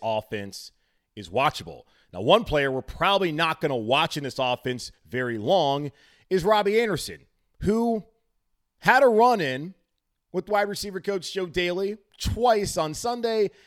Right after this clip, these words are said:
and ended up getting ran, not by the officials, by, by his head coach, Steve Wilks.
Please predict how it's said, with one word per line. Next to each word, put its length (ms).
and 200
ended 240
up 140
getting 240
ran, 500
not 260
by 180
the 120
officials, 580
by, 320
by 240
his 140
head 260
coach, 280
Steve 300
Wilks. 360